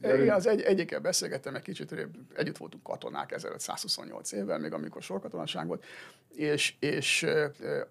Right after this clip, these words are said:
Speaker 2: neki vannak olyan gyárai, ahol, ahol, ö, külföldön, ahol, ahol Bugattikba és, és szuper Porsékba gyártanak alkatrészeket,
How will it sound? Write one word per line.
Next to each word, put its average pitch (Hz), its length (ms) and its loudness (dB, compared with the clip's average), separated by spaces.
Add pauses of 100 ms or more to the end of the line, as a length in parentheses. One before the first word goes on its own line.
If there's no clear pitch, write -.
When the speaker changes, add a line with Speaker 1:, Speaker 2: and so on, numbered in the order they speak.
Speaker 2:
neki 165 220 0
vannak 185 340 2
olyan 78 160 0
gyárai, 80 560 0
ahol, - 580 -2
ahol, 139 520 -2
ö, - 180 -4
külföldön, 80 600 -2
ahol, 76 420 -2
ahol 76 380 0
Bugattikba 73 840 -2
és, - 320 -4
és - 460 -4
szuper - 400 -4
Porsékba - 580 -6
gyártanak - 500 -6
alkatrészeket, - 800 -4